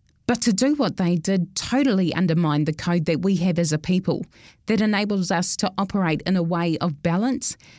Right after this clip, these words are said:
in a way of utu, the maintenance of that balance, and in goodwill and honour. In many ways, these people were quite lucky that they encountered us in a situation where we had the police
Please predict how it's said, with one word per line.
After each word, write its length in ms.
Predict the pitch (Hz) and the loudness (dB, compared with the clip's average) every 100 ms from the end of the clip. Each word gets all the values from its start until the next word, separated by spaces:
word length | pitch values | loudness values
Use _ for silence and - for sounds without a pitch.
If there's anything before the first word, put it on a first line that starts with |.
| - - | -6 0
in 100 | 202 | 2
a 80 | |
way 260 | 175 180 180 | 2 2 2
of 140 | 160 - - | 0 -2 -4
utu, 460 | 233 - 156 - 180 _ - _ | -4 -2 -4 -4 -8 _ -20 _
the 100 | - | 0
maintenance 640 | 180 175 233 226 185 147 - - | 4 4 2 2 2 2 0 0
of 220 | 226 208 | 0 0
that 200 | 175 135 | -2 0
balance, 540 | 160 151 143 135 - - _ _ | 0 2 0 -2 -6 -12 _ _
and 160 | 208 226 | 0 2
in 120 | 220 | 2
goodwill 560 | 170 208 170 170 170 160 | 2 0 0 0 0 0
and 180 | 196 196 190 | 0 0 0
honour. 360 | 190 151 131 - _ _ _ _ _ _ _ _ _ _ _ - | 0 0 -2 -8 _ _ _ _ _ _ _ _ _ _ _ 2
In 160 | 254 | 4
many 200 | 247 285 | 6 4
ways, 460 | 254 185 151 151 - - | 4 2 2 0 -4 -2
these 260 | 208 185 | 0 0
people 280 | - 214 220 | 0 -2 0
were 120 | 208 | -2
quite 300 | 202 226 196 | -2 -2 0
lucky 380 | 170 208 226 190 | 0 0 0 0
that 200 | 160 143 | 0 0
they 160 | 185 190 | 0 2
encountered 600 | 185 190 180 226 - 202 | 0 0 0 0 0 -2
us 380 | - 156 - - _ _ _ | -2 -4 -6 -8 _ _ _
in 120 | 220 | 0
a 60 | 302 | 2
situation 840 | - 277 - 202 190 190 - 175 | 0 -4 -2 0 2 0 0 0
where 160 | 170 165 | 2 2
we 120 | 175 | 0
had 240 | 180 190 165 | 0 0 0
the 80 | |
police 560 | 160 165 160 180 - | -2 0 0 0 -4